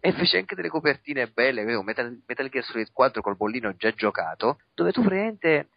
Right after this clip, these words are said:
ti potevi vedere un altro che giocava, quindi ovviamente si, si, si, si muoveva su schermo il personaggio, però ogni tanto potevi interagire, tipo a un certo punto stava Snake fermo, ti dice: "Sposta a destra", tu spostavi ogni tanto, ma tipo una volta ogni due ore,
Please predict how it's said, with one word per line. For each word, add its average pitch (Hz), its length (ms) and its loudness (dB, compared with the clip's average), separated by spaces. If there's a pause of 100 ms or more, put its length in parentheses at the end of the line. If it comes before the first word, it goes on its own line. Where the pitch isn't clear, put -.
(140)
ti - 120 -8
potevi 135 440 2
vedere 185 540 0
un 143 160 -2
altro 165 280 -2
che - 140 -6
giocava, 92 680 -2
quindi 92 220 -8
ovviamente 101 280 -4
si, 85 160 -10
si, - 100 -14 (200)
si, - 160 -16 (160)
si - 160 -12
muoveva 101 280 0
su 98 100 -8
schermo 90 280 -2
il 82 60 -18
personaggio, 95 600 -2 (240)
però 220 260 6
ogni 233 360 -2
tanto 240 300 -8
potevi 156 300 -6
interagire, 147 760 -8 (260)
tipo - 160 -4
a 120 40 2
un 120 60 -2
certo 139 220 -2
punto 151 220 -6
stava 101 220 -2
Snake 120 380 -8
fermo, 135 340 2
ti 92 100 -8
dice: 90 180 -6
"Sposta - 320 -2
a 123 80 2
destra", 135 320 -2
tu 127 120 -6
spostavi 104 420 -4
ogni 110 240 -6
tanto, 95 220 -4
ma 85 80 -6
tipo - 180 -4
una 107 100 2
volta 110 240 0
ogni 104 160 -8
due 101 180 0
ore, 73 380 -2